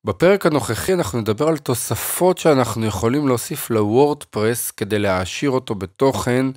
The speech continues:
ובאפשרויות. מה זה בכלל התוספות? התוספות, או כמו שקוראים לזה באנגלית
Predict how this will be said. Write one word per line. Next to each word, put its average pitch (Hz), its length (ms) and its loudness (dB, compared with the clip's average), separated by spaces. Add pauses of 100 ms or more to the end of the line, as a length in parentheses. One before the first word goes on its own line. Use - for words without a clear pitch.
(560)
ובאפשרויות. 98 1700 -2 (680)
מה 175 100 6
זה 190 80 6
בכלל 135 320 4
התוספות? 117 720 -4
התוספות, 160 680 0
או - 80 -10
כמו 127 180 0
שקוראים 117 380 -2
לזה 113 200 -2
באנגלית 95 580 -2